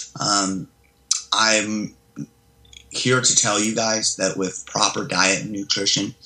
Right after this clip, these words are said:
you can prevent it. You can. So, um, you know, everybody should be, uh, working their butt off to prevent cancer,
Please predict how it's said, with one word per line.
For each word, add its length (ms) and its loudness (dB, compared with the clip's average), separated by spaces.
you 160 2
can 180 -2
prevent 480 0
it. 180 -8
You 180 -4
can. 380 0
So, 500 4
um, 500 0
you 260 -2
know, 220 2
everybody 680 2
should 340 2
be, 380 0
uh, 460 0
working 440 0
their 180 0
butt 200 4
off 260 0
to 100 -6
prevent 440 -4
cancer, 460 -2